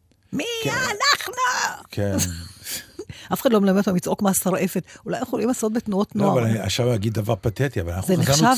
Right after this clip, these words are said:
Speaker 2: צרודים
Speaker 1: למגניב.
Speaker 2: כי שרנו
Speaker 1: נכון.
Speaker 2: שירים בקול רם.
Speaker 1: נכון.
Speaker 2: נכון שהרגנו את השירים, אבל שרנו.
Speaker 1: נכון.
Speaker 2: במשאיות, לקחו אותנו משאיות
Speaker 1: משאיות
Speaker 2: לטיולים.
Speaker 1: כאלה שהיו יושבים לרוחב,
Speaker 2: כן.
Speaker 1: לא היה הדו.
Speaker 2: זה אין, אין, אין דבר יותר לא בטיחותי מזה היום, אבל
Speaker 1: אוי.
Speaker 2: אז זה היה בסדר
Speaker 1: אוי,
Speaker 2: גמור.
Speaker 1: אני הייתי מגיעה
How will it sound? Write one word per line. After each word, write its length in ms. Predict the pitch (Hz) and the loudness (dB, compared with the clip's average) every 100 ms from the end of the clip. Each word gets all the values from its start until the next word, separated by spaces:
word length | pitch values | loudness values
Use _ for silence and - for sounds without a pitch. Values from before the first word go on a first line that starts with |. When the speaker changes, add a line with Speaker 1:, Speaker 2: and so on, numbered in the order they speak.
| 277 | 6
Speaker 2:
צרודים 200 | 285 202 | 6 6
Speaker 1:
למגניב. 600 | 175 190 311 370 156 151 | 6 6 6 4 2 -2
Speaker 2:
כי 120 | 147 | -4
שרנו 760 | 160 165 - 170 175 185 117 78 - _ _ - | 0 0 2 2 2 0 -4 -6 -14 _ _ -6
Speaker 1:
נכון. 180 | 160 104 | -4 -2
Speaker 2:
שירים 180 | 170 165 160 | 0 0 -2
בקול 380 | - - - 185 | -8 -10 -8 -8
רם. 260 | 185 185 | -6 -2
Speaker 1:
נכון. 480 | 175 - 180 175 175 - _ | -2 -2 -4 -2 -4 -8 _
Speaker 2:
נכון 180 | - 131 | -6 -4
שהרגנו 440 | 123 120 95 135 123 | -2 0 0 -2 -4
את 80 | |
השירים, 260 | 107 - 147 | -6 -6 -6
אבל 80 | 95 | -6
שרנו. 460 | - - 160 180 | -6 -4 -2 2
Speaker 1:
נכון. 440 | 185 - 185 180 185 - - | 0 2 0 0 -2 -6 -2
Speaker 2:
במשאיות, 600 | 101 104 - 117 156 - | 0 2 4 4 4 2
לקחו 180 | - 90 | -4 -4
אותנו 220 | - 156 | -2 0
משאיות 460 | 110 - 107 147 | 2 2 2 2
Speaker 1:
משאיות 160 | 196 - 208 | 2 4 4
Speaker 2:
לטיולים. 160 | 226 277 | 6 4
Speaker 1:
כאלה 120 | 247 | 4
שהיו 140 | 233 | 4
יושבים 300 | 233 220 240 | 2 0 0
לרוחב, 420 | 233 196 226 - | 2 2 2 4
Speaker 2:
כן. 260 | 151 190 208 | 8 8 8
Speaker 1:
לא 100 | 214 | 6
היה 200 | 247 269 | 8 8
הדו. 340 | 233 180 196 165 - | 6 4 0 0 -2
Speaker 2:
זה 140 | 113 | 2
אין, 240 | 156 214 208 | 4 6 4
אין, 240 | - 196 277 - | 4 4 4 4
אין 100 | 208 | 4
דבר 160 | 220 | 4
יותר 200 | 202 202 | 2 2
לא 140 | 185 190 | 4 4
בטיחותי 460 | 196 190 180 202 | 2 2 2 2
מזה 220 | 208 117 | 2 2
היום, 280 | 87 87 80 | 2 0 -2
אבל 120 | 90 113 | 0 0
Speaker 1:
אוי. 80 | - | 2
Speaker 2:
אז 220 | 160 175 | 0 2
זה 100 | 185 | 4
היה 140 | 190 185 | 4 2
בסדר 340 | 175 190 196 | -2 -2 0
Speaker 1:
אוי, 160 | 247 262 | 2 4
Speaker 2:
גמור. 100 | 220 | 4
Speaker 1:
אני 140 | 202 | 4
הייתי 240 | 208 - | 2 2
מגיעה 400 | 262 185 190 208 | 0 0 0 0